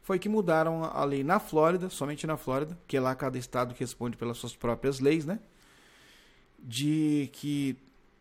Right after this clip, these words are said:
pra você comprar arma você tem que ter mais de vinte e um anos e não dezoito anos. Enfim, eles têm a, as razões deles lá pra acreditar que isso talvez possa ser efetivo, né?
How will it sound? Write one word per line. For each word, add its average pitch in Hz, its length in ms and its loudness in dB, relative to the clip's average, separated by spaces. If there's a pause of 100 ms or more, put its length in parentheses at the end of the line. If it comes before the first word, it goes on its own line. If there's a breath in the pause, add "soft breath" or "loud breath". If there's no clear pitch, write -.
(360)
pra 139 120 0
você 135 160 -2
comprar 151 360 2
arma 147 120 0
você 156 100 -4
tem 147 160 -4
que 135 60 -8
ter 147 80 0
mais 143 280 2
de 135 120 -4
vinte 131 300 -4
e 147 60 -6
um 135 120 -2
anos 135 260 -2
e 143 40 -6
não 135 200 -2
dezoito 123 560 -4
anos. - 380 -12 (500)
Enfim, - 400 -2 (500)
eles 123 200 -4
têm 147 200 -2
a, 143 120 0
as 127 220 -6
razões 143 540 -2
deles 127 300 -4
lá 127 160 0
pra 139 120 -4
acreditar 135 440 -8
que 135 140 -8
isso 127 140 -10
talvez 123 440 -4 (720 loud breath)
possa 135 340 0
ser 143 200 -2
efetivo, 170 640 -2 (1080 soft breath)
né? 147 220 0